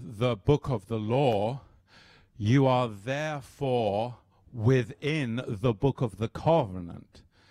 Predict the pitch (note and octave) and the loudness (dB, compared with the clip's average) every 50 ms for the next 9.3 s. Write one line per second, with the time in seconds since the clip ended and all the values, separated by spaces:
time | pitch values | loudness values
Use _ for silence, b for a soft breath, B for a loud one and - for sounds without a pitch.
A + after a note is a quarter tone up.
0 | b b b b - A2+ B2 B2 - - C3 A#2+ - - - - C#3+ F3+ A3 G3 | b b b b -2 0 2 2 2 0 -2 -2 -4 -2 0 4 4 4 4 0
1 | - - C3 A2+ G#2+ G#2 - - - D#3+ F#3+ G3+ E3 G#2+ F2+ E2 C#2+ C#2+ - b | -4 -4 -4 -4 -4 -4 -6 -6 -4 -2 0 0 0 0 -2 -6 -8 -12 -18 b
2 | b b b b b b - - C#3+ B2+ A#2+ A#2+ C#3 E3+ A3 A#3 G#3 E3+ D3 C3+ | b b b b b b -8 -4 -4 -2 0 2 4 4 4 4 2 2 0 0
3 | B2 A#2 - A#2+ F#2+ - _ - D3 E3+ F3 C#3+ A2 G#2+ G#2 - - - b b | -2 -4 -4 -6 -8 -8 _ 0 0 2 2 2 0 0 -4 -8 -14 -20 b b
4 | b b b b b - - G#2 A#2+ - - - - - - E3+ F3 D3 D#3 C#3+ | b b b b b -20 -8 -6 -6 -6 -4 -6 -6 -2 0 0 0 0 -2 -2
5 | C3+ C3 C3 - - - D#3 D3 C#3+ C#3 C3 B2 A#2+ - A2 G2+ - A2 G#2+ B2 | -4 -4 -6 -8 -8 -6 -4 -2 -2 0 0 -2 -2 -4 -6 -10 -10 -8 -6 -4
6 | C3 D3+ D#3 C#3 A#2 G#2+ F#2 F2 E2+ E2+ A2+ - _ _ _ _ _ b b b | -2 -2 -2 -2 -4 -6 -6 -6 -8 -10 -14 -16 _ _ _ _ _ b b b
7 | b b b b b b - B2 - - D3+ C#3+ - C#3+ B2+ A#2 - - - - | b b b b b b -4 -4 0 0 -2 0 0 -2 -4 -4 -6 -8 -4 0
8 | F#3 G3 F3+ C#3 A#2+ A#2+ B2 A2+ - - - D3 C3+ A#2 B2 B2 B2 C3 C3+ C#3 | 2 2 4 4 4 2 0 -2 -6 -8 -6 -6 -4 -4 -4 -4 -4 -4 -4 -4
9 | C#3+ C3 B2+ B2 B2 | -4 -4 -4 -4 -6